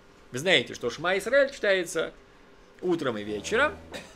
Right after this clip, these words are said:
И здесь совершенно загадочная история. Надо сказать, что ни на первый, может быть, даже не на второй взгляд, э, очень, э, невозможно понять, какое отношение имеет эта история к Песаху.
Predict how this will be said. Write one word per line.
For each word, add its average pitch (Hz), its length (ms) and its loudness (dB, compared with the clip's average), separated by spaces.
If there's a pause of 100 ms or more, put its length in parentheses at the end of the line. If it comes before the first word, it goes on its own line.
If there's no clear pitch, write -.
(640)
И 135 120 0
здесь 247 240 2
совершенно 233 400 0
загадочная 196 640 2
история. 123 420 -2
Надо 226 200 0
сказать, 247 340 2
что 202 420 2 (540)
ни 160 320 -4
на 247 140 6
первый, 214 420 6
может 180 220 2
быть, 185 100 2
даже 190 220 4
не 190 100 0
на 190 100 2
второй 196 360 4
взгляд, 170 580 4 (2250)
э, - 140 -12
очень, 196 420 -2 (400)
э, 143 100 -8
невозможно 185 640 2
понять, 190 560 2
какое 226 600 6
отношение 160 840 -2
имеет 156 320 2
эта 139 260 0
история 165 460 2
к 151 100 -14
Песаху. - 500 0